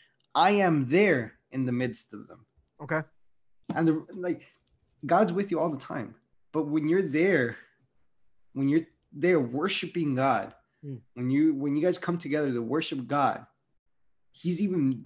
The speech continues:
Speaker 1: there in a very special way. Like, he's, he says it right there. He's like, "I will be in the midst of them."
Speaker 2: Hmm.
Speaker 1: Like, he's stating it himself, like, he's gonna be there.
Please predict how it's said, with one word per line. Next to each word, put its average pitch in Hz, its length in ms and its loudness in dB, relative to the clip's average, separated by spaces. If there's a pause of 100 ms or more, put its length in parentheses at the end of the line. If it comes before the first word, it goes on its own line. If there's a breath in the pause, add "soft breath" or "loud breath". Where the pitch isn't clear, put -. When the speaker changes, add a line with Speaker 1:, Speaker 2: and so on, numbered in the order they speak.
Speaker 1:
there 156 340 0
in 147 160 -2
a 127 80 -2
very 185 440 0
special 165 440 -4
way. 175 120 2
Like, 127 160 -2
he's, 139 280 -8
he 160 260 -6
says 175 360 0
it 165 60 -2
right 151 140 -2
there. 160 100 -2
He's 135 100 -2
like, - 240 -8
"I 165 140 4
will 160 420 4
be 117 420 -2
in 127 140 -4
the 117 60 -4
midst 113 340 -8
of 107 100 -12
them." - 160 -20 (300 soft breath)
Speaker 2:
Hmm. 147 220 -10
Speaker 1:
Like, 131 220 -2
he's 165 280 -4
stating 170 340 4
it 143 60 0
himself, 127 320 -4
like, 120 120 -6
he's 156 220 0
gonna 143 160 2
be 196 180 0
there. 151 260 -2